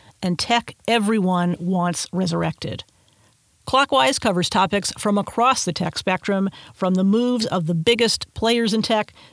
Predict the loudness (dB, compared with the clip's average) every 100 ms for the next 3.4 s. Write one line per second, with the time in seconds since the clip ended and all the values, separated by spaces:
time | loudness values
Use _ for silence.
0 | -6 -2 2 2 2 0 0 2 2 2
1 | 2 0 -2 -4 -6 -8 -10 -16 _ -20
2 | -6 0 2 2 2 2 2 4 4 2
3 | 0 0 0